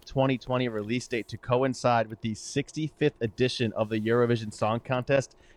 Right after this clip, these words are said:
in Rotterdam, Nether-, Netherlands. The event was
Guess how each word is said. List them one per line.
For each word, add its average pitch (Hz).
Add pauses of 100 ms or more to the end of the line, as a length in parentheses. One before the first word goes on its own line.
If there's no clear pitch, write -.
(120)
in 123
Rotterdam, 120
Nether-, 123
Netherlands. 139 (380)
The 127
event 131
was 131